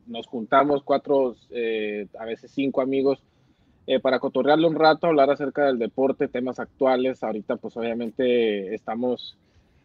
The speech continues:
eh, en unos tiempos bastante difícil, difíciles para todo el, el, el mundo, pero le ponemos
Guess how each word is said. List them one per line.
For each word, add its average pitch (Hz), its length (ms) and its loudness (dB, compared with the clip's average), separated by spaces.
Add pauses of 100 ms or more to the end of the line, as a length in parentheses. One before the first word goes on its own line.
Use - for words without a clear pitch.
(160)
eh, 104 760 -2 (280)
en 120 180 -6
unos 127 300 -2 (180)
tiempos 143 260 2
bastante 127 280 0
difícil, 147 520 0 (220)
difíciles 151 560 -4
para 110 220 -4
todo 131 220 2
el, 127 180 0
el, 98 600 -8
el 110 120 -10
mundo, 180 500 0 (520)
pero 107 1080 0
le 110 140 -6
ponemos 123 500 -4